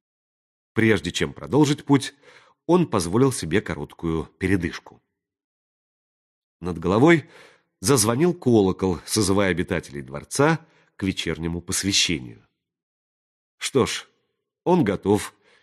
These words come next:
исполнить ритуал. По крайней мере, будет время подумать. Ричард решительно направился к ближайшей площадке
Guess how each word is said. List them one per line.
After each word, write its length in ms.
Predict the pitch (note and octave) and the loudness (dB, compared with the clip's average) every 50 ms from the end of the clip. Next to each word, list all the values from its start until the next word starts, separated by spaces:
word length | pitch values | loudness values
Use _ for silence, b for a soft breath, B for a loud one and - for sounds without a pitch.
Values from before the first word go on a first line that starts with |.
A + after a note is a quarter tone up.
| _ _ _ | _ _ _
исполнить 840 | - G2+ - - - - - G#2+ G#2 G2 F#2 E2+ D#2+ - - - _ - | -6 -4 -4 -4 -4 -2 2 2 4 4 2 0 -2 -8 -12 -14 _ -12
ритуал. 580 | - F2 E2+ - - D#2+ C#2+ C2+ B1+ A#1+ _ _ _ _ _ _ _ _ _ _ _ _ _ _ _ _ - | -10 -10 -8 -8 -8 -8 -8 -8 -12 -16 _ _ _ _ _ _ _ _ _ _ _ _ _ _ _ _ -8
По 120 | - F2 | -8 -4
крайней 300 | - A2+ B2 B2 A2 G2+ | 0 2 2 4 4 4
мере, 420 | G2 A2+ A#2+ A2 A2 F#2+ - - _ _ _ _ _ _ _ _ _ - | 4 4 4 4 4 2 2 -2 _ _ _ _ _ _ _ _ _ 0
будет 280 | - F3 E3+ D#3+ - - | 0 2 2 2 0 0
время 280 | E2 E2 E2 D#2 F2 | -4 -4 -4 -4 -4
подумать. 640 | F2 - G2 G2 G2 G2+ E2+ C#2+ B1+ - - - _ _ _ _ _ _ _ _ _ _ _ _ _ _ _ _ _ _ - | -4 -4 -4 0 0 0 0 0 -4 -14 -20 -20 _ _ _ _ _ _ _ _ _ _ _ _ _ _ _ _ _ _ -2
Ричард 400 | - B2+ D#3+ D3+ - D#3+ C3+ - | 0 0 2 4 2 0 0 0
решительно 680 | E2+ E2 - - E3+ E3+ E3+ D#3 D3 C#3+ D3+ D3 C3 - B B B B B B B | -6 -6 -2 -2 -2 0 2 2 4 4 4 2 2 -2 B B B B B B B
направился 560 | - B2 B2+ - F3 F3+ E3+ E3+ D3 - - B2+ | -2 -2 0 2 2 4 4 4 2 2 -2 -2
к 80 | G2 | -2
ближайшей 520 | E2+ E2+ F2 D#2+ E2+ G#2+ G2+ - - F#2+ D#2 | 0 -2 -2 0 0 0 0 0 -2 -6 -8
площадке 800 | - D2+ C#2+ - - - F#2+ F#2 - - - G2 F#2 F2 - | -8 -10 -8 -6 -4 -2 -2 -2 -4 -2 0 0 0 0 -2